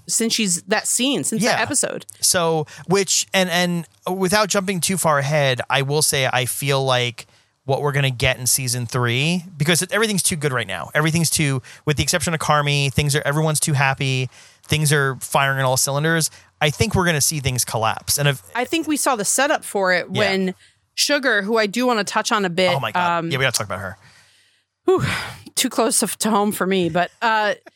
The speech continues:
Speaker 1: <laughs> when she's telling Richie,
Speaker 2: Yeah.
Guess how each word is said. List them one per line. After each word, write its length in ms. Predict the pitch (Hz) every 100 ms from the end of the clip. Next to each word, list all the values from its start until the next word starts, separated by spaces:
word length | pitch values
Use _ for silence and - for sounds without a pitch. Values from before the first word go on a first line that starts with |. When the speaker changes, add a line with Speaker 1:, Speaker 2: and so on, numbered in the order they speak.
| _
Speaker 1:
<laughs> 840 | - _ _ _ _ _ _ _
when 340 | 220 220 226 220
she's 260 | - 220
telling 360 | - 262 254 220
Richie, 580 | 196 214 196 160 175 170
Speaker 2:
Yeah. 320 | 110 92 85